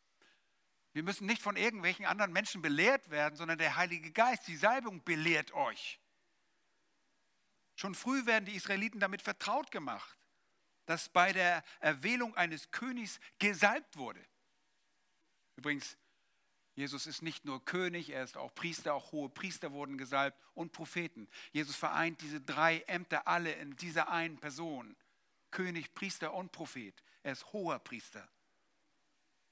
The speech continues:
Zuvor wurde schon Saul gesalbt, ersten Samuel zehn, Vers eins. Danach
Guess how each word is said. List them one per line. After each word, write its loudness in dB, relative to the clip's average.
Zuvor 0
wurde 4
schon -4
Saul 2
gesalbt, 2
ersten -12
Samuel -4
zehn, -6
Vers -12
eins. -2
Danach -4